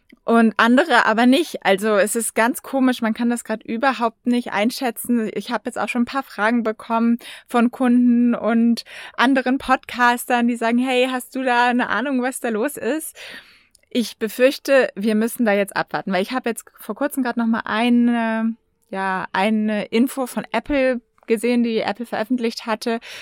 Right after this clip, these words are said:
wo sie auch eingestehen, da ist grad ein Bug drin, da läuft grad einiges nicht ganz richtig und sie arbeiten gerade daran,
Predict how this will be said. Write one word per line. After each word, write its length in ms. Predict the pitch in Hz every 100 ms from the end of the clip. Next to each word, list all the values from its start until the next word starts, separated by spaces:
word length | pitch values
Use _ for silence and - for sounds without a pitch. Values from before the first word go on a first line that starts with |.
| -
wo 160 | 220 233
sie 180 | 208 -
auch 340 | 202 196 - - -
eingestehen, 640 | 202 269 302 - 269 285 233
da 100 | 208
ist 240 | 247 -
grad 200 | - 214
ein 100 | 220
Bug 220 | 190 196
drin, 260 | - 214 311
da 60 | 214
läuft 300 | 220 262 -
grad 120 | 190
einiges 400 | 214 233 208 208
nicht 120 | 208
ganz 240 | - 180 -
richtig 360 | 285 - 285 - -
und 280 | - 262 339
sie 160 | 220 -
arbeiten 480 | 175 247 240 226 220
gerade 320 | 214 220 214
daran, 480 | 202 202 214 220